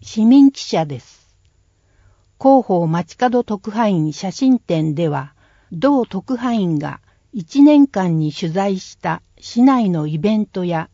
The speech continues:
四季を感じさせる風景などの写真を展示して、市の魅力を伝えます。季節によって様々な表情を見せる市の魅力を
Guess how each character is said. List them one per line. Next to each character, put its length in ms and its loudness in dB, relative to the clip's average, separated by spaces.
四 200 -20
季 180 2
を 60 0
感 320 -2
じ 100 -6
さ 160 -4
せ 160 -6
る 140 -6
風 260 0
景 280 -2
な 160 -4
ど 120 -6
の 260 -4
写 200 -12
真 400 0
を 80 -6
展 320 -4
示 180 -8
し 80 -20
て、 240 -10
市 220 0
の 160 4
魅 140 0
力 340 0
を 60 -2
伝 380 -4
え 40 -2
ま 180 -4
す。 280 -20
季 80 -20
節 340 -4
に 200 0
よ 100 -2
っ 60 -10
て 360 -16
様 360 -2
々 240 2
な 180 -2
表 240 0
情 360 0
を 80 -4
見 140 -4
せ 240 -6
る 240 -10
市 240 -2
の 180 2
魅 120 -2
力 420 -4
を 100 -8